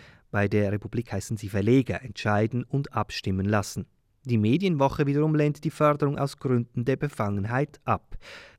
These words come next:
Ein durchaus gemischtes Bild also nimmt man Christian Keller und Prime News hinzu.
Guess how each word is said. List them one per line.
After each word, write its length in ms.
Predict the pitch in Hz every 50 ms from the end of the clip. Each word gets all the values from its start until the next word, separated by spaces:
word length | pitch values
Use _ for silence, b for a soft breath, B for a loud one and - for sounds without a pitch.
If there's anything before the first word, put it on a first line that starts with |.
| B _ _
Ein 140 | - 151 147
durchaus 440 | 208 214 - 180 151 143 - -
gemischtes 720 | - - 160 151 160 170 170 - - - - - 95 -
Bild 340 | - - 107 104 98 92 -
also 440 | - 101 101 104 101 - 139 147 143 143
nimmt 300 | 123 113 104 101 - -
man 160 | 117 117 117
Christian 440 | - - 98 - - - 120 117 -
Keller 320 | - 123 110 113 117 117
und 220 | 123 123 - - _
Prime 340 | - 151 143 127 123 117
News 360 | 107 104 98 95 92 - - -
hinzu. 500 | - 135 139 - - - 170 139 107